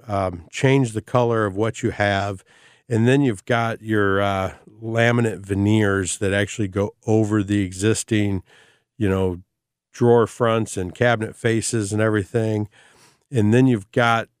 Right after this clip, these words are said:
the, the third way where you really just replace all of the doors and drawer fronts and put that veneer around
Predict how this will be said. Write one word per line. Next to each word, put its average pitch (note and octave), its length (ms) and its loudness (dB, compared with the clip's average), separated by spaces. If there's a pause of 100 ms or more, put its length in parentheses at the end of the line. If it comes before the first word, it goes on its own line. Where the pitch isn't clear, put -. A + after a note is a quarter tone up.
(120)
the, G#2+ 200 -4
the G2+ 180 -4
third D3+ 360 4
way A2+ 220 2
where G#2 140 0
you G#2 140 0
really A2+ 260 2
just G2 240 -10
replace G#2+ 600 -2
all A#2+ 360 4
of G2 260 -4
the G2+ 320 -2 (240)
doors A#2 380 0
and F2+ 140 -6
drawer C3+ 300 4
fronts G#2+ 420 -4
and F2+ 160 -8
put A#2 220 -2
that G#2 180 -4
veneer G2 680 -2
around G#2+ 880 -2